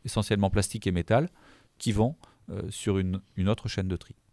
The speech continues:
Et ça, ça simplifie le geste pour l'usager. On attend avec impatience de pouvoir changer nos étiquettes et de faire plus simple.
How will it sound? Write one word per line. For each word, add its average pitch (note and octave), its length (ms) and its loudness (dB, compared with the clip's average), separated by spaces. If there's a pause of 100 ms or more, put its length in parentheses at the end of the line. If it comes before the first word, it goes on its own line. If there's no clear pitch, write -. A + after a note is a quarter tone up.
(320)
Et F#2 60 0
ça, B2 140 0
ça A2+ 120 -4
simplifie G#2 380 -2
le F#2 60 -4
geste G#2 260 2
pour G2 120 -4
l'usager. F#2+ 420 0
On A#2 100 2
attend A#2+ 280 6
avec A2+ 300 2
impatience D#3+ 640 2
de C3+ 80 -2
pouvoir A#2+ 320 0
changer B2+ 280 2
nos A#2 100 4
étiquettes A#2 520 2
et B2+ 60 0
de G#2 80 2
faire - 220 -4
plus A2 120 -6
simple. - 420 -2